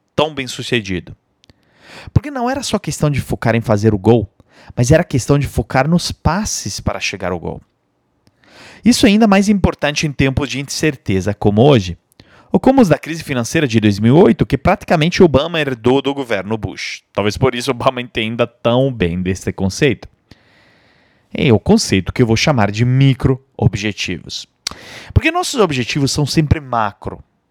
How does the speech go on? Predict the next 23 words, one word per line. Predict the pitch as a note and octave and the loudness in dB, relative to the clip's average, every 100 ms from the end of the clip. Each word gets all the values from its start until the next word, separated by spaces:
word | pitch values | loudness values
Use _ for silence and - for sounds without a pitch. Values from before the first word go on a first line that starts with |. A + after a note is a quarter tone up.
| _ _ | _ _
mas | - | -12
precisamos | - G3+ - D3+ C3+ C#3 C3 - | -8 -6 -6 -6 -4 -4 -6 -6
quebrá-los | C#3+ A2 A#2 D3 C#3 A#2 G2+ | -8 -4 0 2 2 0 0
em | |
micro-objetivos. | G#2 G#2 F#2+ G2+ F#2+ F#2+ G2+ F#2+ | -2 -2 -2 -2 -2 -4 -4 -4
Assim | A#2 C3 G3 | -2 -2 0
como | A#2+ | 2
o | A2+ | 2
nome | B2 D#3 | 0 0
diz, | A2+ G#2 - - - - - | -2 -2 -8 -20 -14 -14 -6
definir | - G3 B3+ C4+ | -4 0 2 2
micrometas | G3+ F3 C#3 G#2+ G#2+ A#2+ A2 A2 | 2 2 0 0 0 -2 -4 -2
nada | B2 B2+ | 0 0
mais | A2 G2+ | 0 0
é | G#2+ | -2
do | G#2+ | -2
que | A2+ | -4
definir | A2 A#2+ A2 G2+ | -4 0 0 -2
conquistas | - A2 A2+ - - | -4 -8 -8 -10 -12
simples | - D#3+ F3+ F3+ | -6 -4 -2 -4
que | - E3 | -2 -2
você | D#3+ A2 | -2 -4
quer | - G2+ F#2 | -4 -4 -4